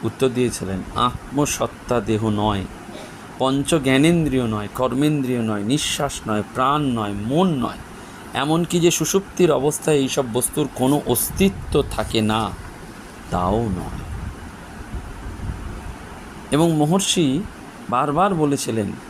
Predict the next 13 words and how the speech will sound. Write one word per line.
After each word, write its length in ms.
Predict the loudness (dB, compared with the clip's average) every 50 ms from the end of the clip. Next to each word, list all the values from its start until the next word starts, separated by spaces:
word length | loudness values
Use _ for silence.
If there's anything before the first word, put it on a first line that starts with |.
| -16 -16 -16 -16 -16 -16 -10 -2 2
যে 80 | 4
মনকে 720 | 4 6 6 6 6 6 4 2 2 2 2 2 0 -2 -6 -10 -14 -10 -6
বিনষ্ট 580 | -2 2 4 4 4 4 4 2 0 0 0 0
করার 360 | 2 2 2 2 2 2 0 -2 -2
একমাত্র 840 | 0 0 2 2 2 0 0 0 2 2 2 0 0 0 2 2 2 2 2
পন্থা 460 | 2 2 2 2 0 0 0 0 2
হলো, 340 | 4 4 4 4 4 2 2 -2 -8 -12 -12 -14 -16 -16 -16 -16 -10 -4 2
"কে 220 | 4 4 6 6
আমি?" 340 | 4 4 2 2 -2 -2 -4 -6 -10 -14 -16 -16 -16 -16 -16 -16 -16 -10 0 2
এই 160 | 2 4 4
জিজ্ঞাসায় 760 | 4 2 0 0 -4 -12 -6 -2 0 0 0 2 2 2 2
লেগে 280 | 2 2 0 0 0 -4 -6
থাকা। 300 | -6 -8 -8 -8 -10 -12